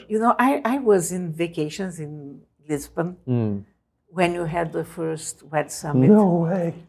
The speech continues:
Speaker 2: Wow.
Speaker 1: And I was kind of flabbergasted, perhaps, like, Web Summit in Lisbon. It was like, because Lisbon at the time had no,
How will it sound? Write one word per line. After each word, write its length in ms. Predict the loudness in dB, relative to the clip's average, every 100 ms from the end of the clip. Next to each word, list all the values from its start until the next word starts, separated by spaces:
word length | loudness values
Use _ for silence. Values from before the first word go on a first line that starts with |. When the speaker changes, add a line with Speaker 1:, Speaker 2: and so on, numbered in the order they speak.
| _
Speaker 2:
Wow. 420 | 8 10 10 6 0 -18 -20 -20 -4
Speaker 1:
And 280 | -2 0 -4 -18 _ _ _ _ -6
I 200 | 0 4
was 200 | 4 2
kind 300 | 0 2 6
of 340 | 6 6 -2 -20 _ _ _ _ _ _
flabbergasted, 1000 | -4 0 2 2 2 2 2 -2 -4 2
perhaps, 520 | 2 2 -4 -6 -14
like, 320 | -12 -16 _ _ _ _ _ _ _ _ -4
Web 320 | 8 8 8
Summit 440 | -2 -2 -2 -4
in 240 | -6 -6 2
Lisbon. 580 | 2 0 -8 -8 -8 -10 _ _ _ _ _ -8
It 160 | -6 2
was 180 | 2 6
like, 400 | 6 6 -2 -20 _ _ -6
because 320 | 8 8 8 -2 -20 _ _ 0
Lisbon 480 | 0 0 2 6
at 140 | 6 4
the 120 | -6
time 320 | -6 -4 -4
had 360 | -6 -4 -6 -6 -20 _ _ _ _ _ _ _ _ _ _ _ _ _ _ _ _ _ _ _ -2
no, 840 | 4 8 8 8 8 8 8 2